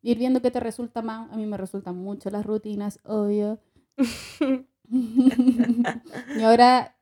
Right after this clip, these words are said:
Speaker 1: hace poquito llegué a un nuevo lugar y estamos hoy, un día sábado, grabando.
Speaker 2: En el
Speaker 1: Por
Speaker 2: nuevo
Speaker 1: eso saludé
Speaker 2: lugar.
Speaker 1: así como, "Uh, llegó alguien". Porque
Speaker 2: Sí,
Speaker 1: llegó
Speaker 2: po.
Speaker 1: alguien como en la mism-, en el mismo tono,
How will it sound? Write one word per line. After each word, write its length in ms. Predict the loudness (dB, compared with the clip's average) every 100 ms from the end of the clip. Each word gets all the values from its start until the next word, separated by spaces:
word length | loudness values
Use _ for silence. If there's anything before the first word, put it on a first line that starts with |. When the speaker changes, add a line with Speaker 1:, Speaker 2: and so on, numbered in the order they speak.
| -8
Speaker 1:
hace 320 | -4 -4 -6
poquito 300 | -14 -10 -8
llegué 320 | -8 -8 -8 -4
a 60 |
un 140 | -2 0
nuevo 200 | 2 0
lugar 340 | -2 -6 -10
y 100 | -12
estamos 440 | -12 -10 -10 -10 -4
hoy, 360 | -2 -2 -4 4
un 220 | 8 8
día 200 | 6 0
sábado, 480 | 0 0 2 0 -4 _ _
grabando. 600 | -2 4 10 10 8 0 _ _ -2
Speaker 2:
En 120 | 0
el 100 | 2
Speaker 1:
Por 60 | 4
Speaker 2:
nuevo 260 | 6 6
Speaker 1:
eso 140 | 4 2
saludé 300 | 2 4 4
Speaker 2:
lugar. 140 | 2
Speaker 1:
así 180 | -2 -6
como, 240 | -6 -6 -4
"Uh, 220 | -4 -4
llegó 320 | -4 -6 -8 -12
alguien". 500 | -12 -10 -10 -10 -12 _ _ -14
Porque 180 | -10 -4
Speaker 2:
Sí, 60 |
Speaker 1:
llegó 120 | 2 4
Speaker 2:
po. 40 |
Speaker 1:
alguien 240 | 4 4 2
como 180 | 0
en 60 | 0
la 80 | 0
mism-, 380 | 6 6 6 2
en 140 | -4
el 100 | 2
mismo 300 | 8 8 6
tono, 380 | 0 -8 -10